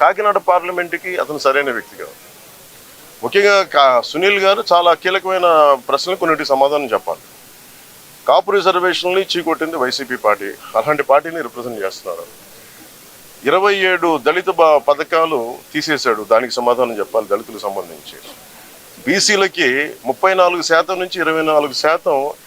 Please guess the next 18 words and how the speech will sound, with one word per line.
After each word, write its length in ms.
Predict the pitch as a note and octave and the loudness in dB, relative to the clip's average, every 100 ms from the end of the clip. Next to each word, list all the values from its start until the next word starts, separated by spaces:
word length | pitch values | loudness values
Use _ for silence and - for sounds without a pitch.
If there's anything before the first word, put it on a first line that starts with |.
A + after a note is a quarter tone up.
| - - | -20 -16
స్థానిక 380 | - C#3 F3 F3 | 0 2 2 0
ఎన్నికల్లో 420 | E3+ E3 D#3+ D#3+ | -4 -2 -4 -4
తీసేశాడు, 600 | E3+ D3+ C#3 C#3 A2+ G2+ F#2+ | -4 -4 -2 -2 -2 -4 0
దానికి 240 | A2+ C#3 A#2+ | 0 0 -4
సమాధానం 460 | B2+ A#2+ G#2+ A2 | -2 -2 -4 -12
చెప్పాలి. 400 | G2 F2 - D#2 - - - - - - - | -10 -12 -10 -12 -14 -20 -20 -20 -20 -20 -8
ఇలా 100 | A#2+ | -4
చెప్పు, 300 | B2 C3+ C3 | -2 -2 -8
ము-, 320 | C3 D#3 C3+ D#3 | -6 -4 0 -2
ముప్పై 300 | E3 F#3 F3+ | 2 0 4
వేల 180 | E3+ | 2
మంది 200 | E3 D#3 | 2 2
ఆడపిల్లలు 460 | D3 D#3+ G3 G3+ F#3+ | 4 4 2 0 0
అదృశ్యం 380 | D3+ D#3+ - C#3 | 2 -2 -2 -2
అయిపోయారు, 360 | A#2 G#2 G#2+ | -2 -4 -6
అతను 240 | G2+ A#2 G2+ | -6 -10 -2
దానికి 280 | G#2 D3 C3+ | -2 -2 -6
సమాధానం 440 | B2 A#2 A#2 | -2 -2 -2